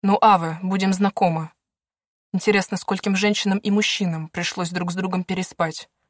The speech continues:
сколько выборов нужно было сделать, кого проклясть, кого приворожить, чтобы ты сейчас стояла здесь, передо мной, двумя пальцами оперевшись о дужку стола, на который уже заброшена кислотная канцелярия.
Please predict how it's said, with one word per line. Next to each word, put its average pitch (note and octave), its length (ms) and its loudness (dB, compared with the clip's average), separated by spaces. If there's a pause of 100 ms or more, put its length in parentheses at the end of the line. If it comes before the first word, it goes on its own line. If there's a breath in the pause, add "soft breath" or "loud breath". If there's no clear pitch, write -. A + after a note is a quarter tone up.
(160)
сколько F#3+ 420 -2
выборов F#3 440 0
нужно F3 240 -2
было E3+ 220 -4
сделать, E3 540 -4 (320)
кого F#3 220 2
проклясть, F3 560 -4
кого F3+ 220 0
приворожить, F3+ 720 -2 (300)
чтобы F3+ 300 -4
ты G#3+ 140 -6
сейчас - 320 -4
стояла G#3 440 0
здесь, D#3+ 360 -4
передо G3 320 -2
мной, F3 360 0 (540)
двумя F3+ 240 0
пальцами G3 460 0
оперевшись F#3 520 -4
о F#3 40 -2
дужку F3+ 280 -6
стола, E3 520 -4
на F3 140 -2
который E3 280 -6
уже E3 180 -4
заброшена F3 540 -4
кислотная - 520 -8
канцелярия. D#3+ 680 -8